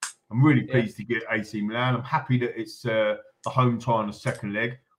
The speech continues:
Speaker 1: What I would quickly say is they have changed that, haven't they? The away goals situation don't mean nothing anymore. So
Speaker 2: Mm.
Speaker 1: away goals don't count, so it doesn't really matter on
Speaker 2: No.
Speaker 1: that side of things. So I think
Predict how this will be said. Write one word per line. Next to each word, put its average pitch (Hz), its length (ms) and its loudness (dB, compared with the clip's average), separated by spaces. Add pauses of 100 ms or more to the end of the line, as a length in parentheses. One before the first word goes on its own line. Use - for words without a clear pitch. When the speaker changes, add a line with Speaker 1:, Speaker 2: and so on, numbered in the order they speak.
Speaker 1:
What 165 160 0
I - 20 2
would 151 180 2
quickly 160 300 2
say 135 300 0
is 107 60 -6
they 123 60 -4
have 156 220 -2
changed 151 340 0
that, 135 120 -2
haven't 135 160 -4
they? 107 140 -2
The 104 80 -4
away 143 280 0
goals 131 420 0
situation 110 500 -8
don't 127 240 0
mean 110 400 -4
nothing 120 380 -6
anymore. 92 420 -6 (340)
So - 180 -2
Speaker 2:
Mm. 113 320 2
Speaker 1:
away 120 300 0
goals 117 320 0
don't 107 200 -4
count, 123 360 -2
so 110 100 -6
it - 100 -10
doesn't 110 300 -6
really 101 220 -4
matter 110 320 -6
on 101 120 -6
Speaker 2:
No. 101 60 -6
Speaker 1:
that - 80 -14
side 101 240 -10
of 92 100 -20
things. 104 260 -6
So 120 120 2
I 117 100 0
think 131 240 0